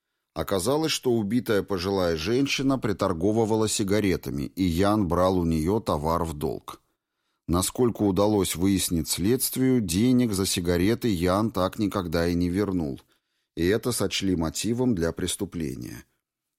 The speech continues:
Подозреваемого арестовали и увезли в город. Население тихой деревни могло выдохнуть и вернуться к спокойной жизни. Спустя приблизительно две недели в соседней провинции Аньхой, в деревне Чуншу,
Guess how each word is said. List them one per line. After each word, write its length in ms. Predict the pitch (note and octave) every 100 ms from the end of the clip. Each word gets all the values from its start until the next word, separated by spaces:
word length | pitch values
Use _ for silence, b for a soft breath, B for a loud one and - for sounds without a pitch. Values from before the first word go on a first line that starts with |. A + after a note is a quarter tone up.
| _
Подозреваемого 960 | F#2+ F2+ F#2+ G2+ G2+ B2+ B2 A#2+ G2 F#2
арестовали 640 | F2 - E2+ D#2+ F#2+ B2
и 180 | A#2+ -
увезли 500 | F2+ E2+ E2+ D#2+ E2
в 100 | E2
город. 480 | E2+ E2+ - - - _ _ _ _ _ _
Население 640 | F2 F#2 A2 A2 G#2+ G2 F2+
тихой 400 | - G#2+ F#2 E2
деревни 500 | E2 G2 C#3+ C#3 C#3+
могло 400 | A#2 G#2+ A2 B2+
выдохнуть 640 | F#2 F#2+ F2+ - F2+ D#2+ -
и 100 | F#2+
вернуться 540 | E2+ D#2 F2 G#2 A2
к 40 |
спокойной 600 | - - D#2 D2+ D#2 E2+
жизни. 440 | E2+ D#2 B1 - - - _ _ _ _ _ _ _ _ _
Спустя 600 | - - - - - D3+
приблизительно 960 | C3+ B2 G2+ A2+ A2 B2+ - G2 G2 F#2
две 220 | F2+ G#2+
недели 600 | F#2+ F2 E2+ B2 A#2 D#2
в 60 |
соседней 600 | - F#2 F2 A2 F#2 G2
провинции 800 | F#2 F#2 F#2 G2 F#2 E2 F#2 F2+ -
Аньхой, 720 | F2+ F2 D#2+ - A#2+ B2+ G2+
в 120 | C#2+
деревне 560 | D#2 F#2+ G2 F#2 E2 E2
Чуншу, 720 | - E2+ D#2 - A#2 B2